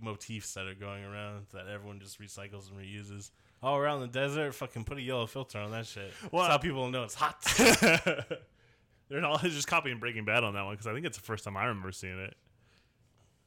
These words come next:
Speaker 1: Um, yeah, they might all just be copying Breaking Bad. But, I mean, Breaking Bad's, uh,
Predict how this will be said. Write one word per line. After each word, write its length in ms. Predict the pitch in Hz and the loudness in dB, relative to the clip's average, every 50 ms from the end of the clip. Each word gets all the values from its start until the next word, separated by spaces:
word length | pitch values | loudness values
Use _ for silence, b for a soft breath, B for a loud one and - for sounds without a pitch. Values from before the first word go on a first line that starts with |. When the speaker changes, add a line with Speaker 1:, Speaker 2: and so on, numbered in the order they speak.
| _ _ _ _ _ - - 104 | _ _ _ _ _ -16 -6 -2
Speaker 1:
Um, 580 | 107 110 110 110 110 110 110 110 110 107 107 b b b b b b b b b - | 0 2 2 0 -2 -4 -6 -8 -8 -10 -12 b b b b b b b b b -6
yeah, 200 | 127 123 120 117 | -2 0 0 0
they 120 | 113 127 | 0 -2
might 120 | 127 127 117 | -2 0 0
all 100 | 107 101 | 0 -2
just 160 | 98 98 - | -4 -10 -16
be 80 | 101 | -10
copying 320 | 95 101 98 95 98 98 95 | -8 -6 -6 -6 -8 -10 -12
Breaking 260 | 98 98 98 95 95 | -12 -12 -12 -10 -10
Bad. 240 | 101 101 101 101 98 98 - _ _ _ _ _ _ _ _ _ _ _ _ _ _ _ _ _ _ - | -8 -6 -6 -8 -8 -12 -16 _ _ _ _ _ _ _ _ _ _ _ _ _ _ _ _ _ _ -16
But, 220 | - 98 98 98 98 95 98 58 58 - - 113 | -14 -12 -12 -10 -12 -12 -16 -18 -20 -20 -20 -16
I 40 | 113 | -14
mean, 200 | 117 110 107 101 | -12 -12 -8 -6
Breaking 260 | 117 120 117 110 107 | -4 -4 -2 -2 -2
Bad's, 360 | 107 107 110 110 104 101 101 | -2 -2 -2 -2 -4 -8 -8
uh, 260 | 101 98 98 95 95 | -8 -6 -6 -6 -8